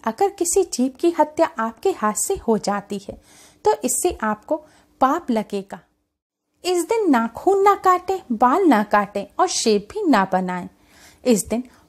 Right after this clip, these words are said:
पूर्ण ब्रह्मचर्य का पालन करें। ज़्यादा से ज़्यादा ओम नमो भगवते वासुदेवाय मंत्र का जाप करें।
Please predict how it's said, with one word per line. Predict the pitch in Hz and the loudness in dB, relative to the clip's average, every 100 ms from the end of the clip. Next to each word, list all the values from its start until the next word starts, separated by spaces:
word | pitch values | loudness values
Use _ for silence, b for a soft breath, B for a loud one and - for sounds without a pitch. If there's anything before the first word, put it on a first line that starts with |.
| - | 2
पूर्ण | 415 440 440 | 4 4 0
ब्रह्मचर्य | - 202 196 196 202 190 202 | -6 -4 -4 0 0 0 -2
का | 262 403 | -2 -2
पालन | - 208 180 185 | 0 0 0 -4
करें। | 185 180 175 _ b b b - | -4 -6 -8 _ b b b 0
ज़्यादा | 262 240 339 | 2 2 0
से | 370 403 | 0 -2
ज़्यादा | 403 370 359 381 381 | 0 -2 2 0 2
ओम | 247 330 | 2 2
नमो | 349 359 381 381 | 2 0 0 -2
भगवते | 214 202 226 220 381 - | -6 -2 -4 -2 -4 2
वासुदेवाय | 214 - 208 208 208 202 220 370 | 0 0 -4 0 0 2 0 2
मंत्र | 247 196 196 - | 0 0 -2 -2
का | - 392 302 | 0 0 0
जाप | 202 170 | 0 -2
करें। | - 180 175 | -10 -12 -12